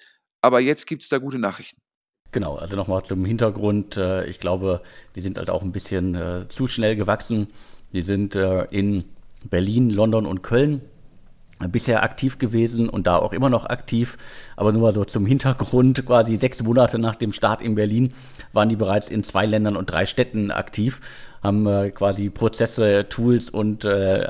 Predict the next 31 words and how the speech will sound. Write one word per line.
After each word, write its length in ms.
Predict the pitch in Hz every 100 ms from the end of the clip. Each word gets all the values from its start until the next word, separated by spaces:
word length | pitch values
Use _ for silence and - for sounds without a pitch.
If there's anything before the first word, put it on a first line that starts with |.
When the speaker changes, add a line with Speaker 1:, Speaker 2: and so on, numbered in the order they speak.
| -
Speaker 2:
Anzahl 260 | 104 107 101
der 100 | 101
Mitarbeiter 600 | - 104 95 101 104 98
extrem 400 | - - 113 104
hochgeschraubt. 800 | 120 - 110 - 95 104 - -
Und 140 | 95
ich 100 | 95
glaube, 200 | 98 98
das 140 | 98
ist 140 | 87 -
ihnen 120 | 95
auch 160 | - -
so 80 |
ein 60 | 90
bisschen 280 | 95 92 87
zum 280 | 95 92 90
Verhängnis 420 | 87 101 101 -
geworden, 440 | 90 82 107 127 - - -
bevor 260 | - - 95
sie 80 | 90
überhaupt 380 | 85 92 -
ihr 120 | - 92
Modell 320 | 92 92 98
so 120 | 101
richtig, 440 | 104 - 87 -
äh, 160 | 82 87 - - - -
ja, 160 | 92 87
testen 540 | - 104 - 104 95
und 320 | - 92 92
ausprobieren 520 | 104 117 - 92 90 90
konnten. 380 | 95 - 143